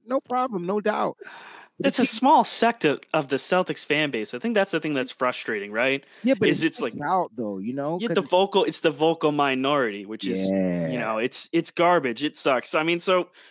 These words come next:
Speaker 2: we're, we're talking about the New York Times article from Sopan Deb, um, and that was him sitting down and talking about everything with Boston, being a black athlete in Boston, the challenges that come with that,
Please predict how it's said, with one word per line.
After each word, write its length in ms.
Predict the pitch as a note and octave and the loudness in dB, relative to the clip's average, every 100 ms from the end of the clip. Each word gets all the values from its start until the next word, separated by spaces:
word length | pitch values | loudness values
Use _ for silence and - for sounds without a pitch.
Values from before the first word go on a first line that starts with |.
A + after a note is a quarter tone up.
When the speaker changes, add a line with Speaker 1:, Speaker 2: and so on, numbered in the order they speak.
| - | -6
Speaker 2:
we're, 80 | G3 - | -6 -4
we're 120 | F#3 A3+ | -2 0
talking 380 | B3+ B3 A3 G#3 | 2 0 2 2
about 220 | F3+ D#3+ | 2 0
the 80 | C#3+ | 0
New 100 | D3 | 0
York 240 | C3 - | -2 -2
Times 300 | - F#3+ F#3 | -4 -2 2
article 340 | F3+ E3+ E3+ D#3 | 2 2 -2 -4
from 180 | C3+ | -6
Sopan 460 | - C3 B2+ A2+ G#2 | -4 -4 -4 -8 -4
Deb, 320 | C3 D3 C#3+ - _ _ _ - | 0 2 0 -6 _ _ _ -6
um, 420 | A#2+ A2+ G#2 G2 _ _ _ _ _ D3 | -4 -4 -6 -14 _ _ _ _ _ -4
and 440 | C#3 B2+ B2 A#2 _ _ _ | 0 0 -2 -6 _ _ _
that 300 | D#3 E3+ D#3+ | 0 0 2
was 280 | D#3 C#3 - | 0 0 -2
him 240 | - C3+ | -6 -8
sitting 460 | A#2+ - - C3+ B2+ | -8 -6 -4 -4 -2
down 460 | C3 B2+ B2 B2 A#2+ A#2+ | -2 -2 -2 -4 -8 -12
and 220 | A2+ A2+ | -12 -8
talking 360 | B2 A2+ B2+ A2+ | -6 -6 -8 -6
about 360 | A#2+ A2+ A2 | -4 -4 -6
everything 400 | A#2+ A#2 A2+ A2 | -8 -8 -8 -8
with 180 | A2 - | -8 -4
Boston, 460 | F#3+ F#3 E3+ D#3+ C#3+ | 0 0 0 -4 -6
being 180 | C3 A#2 | -6 -6
a 60 | |
black 260 | G#2 A#2 G#2+ | -6 -6 -2
athlete 380 | E3+ F3+ E3+ C#3+ | -2 -2 -2 -4
in 80 | C#3 | -2
Boston, 440 | C#3 C3 - B2+ | 0 0 -2 -8
the 60 | G#2+ | -8
challenges 500 | - D#3 C#3+ C#3+ B2+ | -4 0 0 0 -4
that 140 | B2+ | -4
come 160 | - B2 | -4 -6
with 140 | A#2 - | -4 -2
that, 260 | A#2+ A#2 | -2 -2